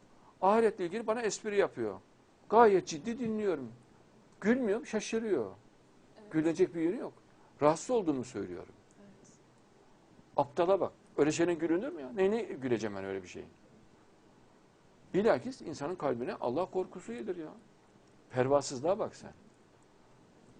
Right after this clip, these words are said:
Speaker 1: Dindar dergilerde çıkıyor. Dindar gazetelerde çıkıyor.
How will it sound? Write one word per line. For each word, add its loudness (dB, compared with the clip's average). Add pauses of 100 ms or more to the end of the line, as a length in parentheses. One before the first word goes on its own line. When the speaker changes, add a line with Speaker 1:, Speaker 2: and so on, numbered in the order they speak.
(680)
Speaker 1:
Dindar 2
dergilerde 2
çıkıyor. -10 (380)
Dindar 0
gazetelerde -2
çıkıyor. -10